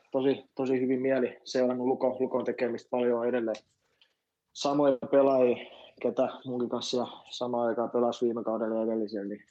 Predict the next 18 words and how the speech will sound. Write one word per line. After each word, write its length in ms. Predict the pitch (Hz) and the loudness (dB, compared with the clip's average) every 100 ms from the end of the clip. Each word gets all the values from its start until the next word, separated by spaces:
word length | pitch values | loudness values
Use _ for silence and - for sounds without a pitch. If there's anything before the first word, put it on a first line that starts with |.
| _ | _
niin, 280 | 113 104 104 | -12 -10 -10
niin 120 | 107 _ _ _ _ _ _ _ - | -12 _ _ _ _ _ _ _ -6
tosi, 320 | 113 120 - - _ | -2 -2 -4 -12 _
tosi 280 | 123 123 117 | -2 0 0
hyvin 220 | 120 120 | 0 0
mielin 300 | 120 117 107 | -2 -4 -4
kattonut, 500 | 120 113 - 113 110 | -6 -6 -6 -6 -6
että 140 | 107 - | -10 -6
toi 160 | 113 - _ _ _ _ - - - _ _ _ - | -6 -6 _ _ _ _ -20 -20 -20 _ _ _ -6
jätkät 300 | 120 117 123 | -4 -4 -4
mennyt 220 | 117 120 | -2 2
yksilönä 460 | 135 - 127 127 123 | 2 2 0 0 -2
eteenpäin 500 | 117 127 110 110 113 | 0 -2 -2 -2 -2
ja, 120 | 110 - - | -4 -10 -14
ja, 200 | 110 107 | -8 -6
ja 140 | 104 104 - | -6 -8 -16
sit 280 | - 107 | -12 -6
joukkueena, 600 | 120 117 - 113 110 107 | -4 -4 -4 -6 -6 -10